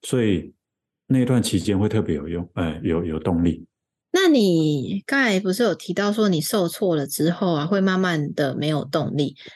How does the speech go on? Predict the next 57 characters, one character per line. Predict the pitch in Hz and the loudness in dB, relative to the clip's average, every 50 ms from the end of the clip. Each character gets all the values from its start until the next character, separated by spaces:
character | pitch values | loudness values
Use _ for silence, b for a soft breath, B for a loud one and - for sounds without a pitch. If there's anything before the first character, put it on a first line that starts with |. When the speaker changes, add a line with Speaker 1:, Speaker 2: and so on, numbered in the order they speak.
| B - | B 0
Speaker 2:
那 | 330 349 | 2 4
你 | 320 208 185 | 4 4 2
真 | - 240 254 | 2 2 4
的 | 254 | 4
有 | 214 147 | 2 2
过， | 131 - | 0 0
Speaker 1:
是。 | - 247 220 190 | 0 0 2 2
Speaker 2:
过 | - - 233 226 202 190 175 b b b b b b - | 2 2 4 4 4 2 0 b b b b b b -4
一 | 190 190 | -4 -2
段 | - 262 254 226 202 196 | 0 0 0 0 0 -2
时 | - - 170 170 | -2 -2 -2 -2
间 | 170 185 180 185 190 196 | 0 0 0 0 0 0
是 | - - 214 202 185 170 170 - _ _ _ _ _ | 0 2 4 4 4 2 0 -2 _ _ _ _ _
你 | 233 220 | -2 0
也 | 196 | 0
不 | 185 - 247 233 | 0 0 -2 -2
想 | - 175 151 151 | 0 -2 -4 -4
找 | 160 - 160 71 76 98 | -4 -4 -6 -4 -4 -4
了， | 80 64 - - - _ _ _ _ - | -6 -6 -8 -10 -14 _ _ _ _ -4
然 | 180 160 | -2 0
后 | 185 220 220 196 | 0 0 0 -2
就 | 208 - 247 247 233 240 - _ _ _ _ _ _ _ _ - - | -2 0 0 0 0 -2 -6 _ _ _ _ _ _ _ _ -14 -8
单 | - 254 247 254 247 | -4 0 2 2 2
纯 | - 175 160 185 | 2 0 -2 0
过 | - 254 208 190 | 2 2 4 4
日 | 190 208 190 | 4 4 2
子， | 180 160 | 2 2
但 | 196 208 214 | 0 2 2
是 | 220 208 | 2 2
也 | 180 156 | 2 2
没 | 147 180 | 0 0
有 | 196 165 151 | 0 -2 -2
收 | - - 175 156 165 | -2 -2 0 2 2
入， | 180 185 170 - | 2 2 2 0
但 | 202 202 | 0 0
是 | 208 214 | 2 2
你 | 196 196 | 2 2
也 | 185 151 - _ _ _ _ | 0 -2 -2 _ _ _ _
没 | - 147 175 | -4 -2 0
有 | 180 180 170 151 | 0 0 0 0
再 | 147 - 175 165 | 0 -2 -2 -2
投 | - - - 147 131 147 | -2 -4 -4 -4 -4 -4
新 | 160 - - 165 165 151 | -6 -4 -2 0 0 0
的 | 147 123 | 0 0
履 | - 85 | -2 -2
历 | - 98 135 - - - | -2 -2 -2 -2 -2 -2
的 | - 165 156 | -2 -2 0
这 | 156 - 190 | 0 0 -2
种 | 185 156 147 143 | -2 -2 0 2
日 | 165 175 160 | 2 2 2
子 | - - 143 | 0 -2 -4
过 | - - 170 156 139 110 | -2 0 0 0 0 -2
吗？ | 104 107 - - - _ _ _ _ _ _ _ _ _ _ _ _ _ _ _ _ _ _ _ _ _ | -6 -8 -10 -10 -14 _ _ _ _ _ _ _ _ _ _ _ _ _ _ _ _ _ _ _ _ _
Speaker 1:
对 | - 151 143 | 0 2 2
啊， | 131 120 110 113 110 | 2 2 0 0 0
其 | - 139 127 | 0 0 0
实 | - 131 120 113 107 107 - - | 2 2 2 2 2 0 -2 -4